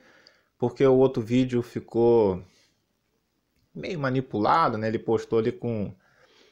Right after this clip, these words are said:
o modo cento e vinte F P S, que aí tira a qualidade realmente, pá. E aí, né? Pá, pá, pá, <laughs> um jeitinho de postar esse segundo vídeo, então vou tá reagindo a esse vídeo aqui. Eu vi muita gente nos comentários, né?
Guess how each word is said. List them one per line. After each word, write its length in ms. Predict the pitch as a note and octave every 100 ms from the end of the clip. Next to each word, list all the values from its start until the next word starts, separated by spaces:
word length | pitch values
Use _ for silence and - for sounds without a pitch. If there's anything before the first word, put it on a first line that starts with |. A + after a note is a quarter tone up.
| _
o 60 | G#2+
modo 300 | A2+ A#2+ A#2
cento 240 | - B2+
e 40 | A#2
vinte 640 | A2 A#2 - A2 F#2+ F2+ G2 _ _ _ _ _
F 220 | - A2 -
P 100 | G#2
S, 420 | A#2+ D3+ A2 -
que 80 | A2+
aí 60 |
tira 220 | B2+ G3+
a 40 | F3+
qualidade 540 | F3+ D3+ A2 C3 B2+
realmente, 560 | G#2+ G2 G2 C3+ B2+ -
pá. 400 | - C#3 D3+ - _ _ _ _ -
E 80 |
aí, 500 | A3+ A3+ A#3+ A#3+ G#3+ G3+ _
né? 240 | C4 B3+ - _ _
Pá, 100 | -
pá, 140 | - G3
pá, 560 | - C4 C4 C4 A#3+ E3
<laughs> 80 | C3+
um 100 | F#3
jeitinho 360 | E3 E3 F3 F3
de 40 |
postar 300 | - D#3 E3
esse 140 | D#3
segundo 320 | - D#3 D#3 C#3+
vídeo, 220 | F3 A3+
então 140 | A#3
vou 80 | A#3
tá 140 | A#3
reagindo 400 | G#3 G#3 F3+ G3+
a 20 | F3+
esse 300 | G3 G#3 E3+
vídeo 220 | E3+ D#3+
aqui. 360 | D3+ D#3 G3+ - - - - - -
Eu 120 | B3+
vi 80 | A#3
muita 260 | C4+ D4 A#3
gente 220 | B3+ B3+
nos 120 | A#3+
comentários, 1000 | - B3 G#3+ D#3+ - F#3+ A3 A#2 - - _ _
né? 300 | B2+ C#3 D3+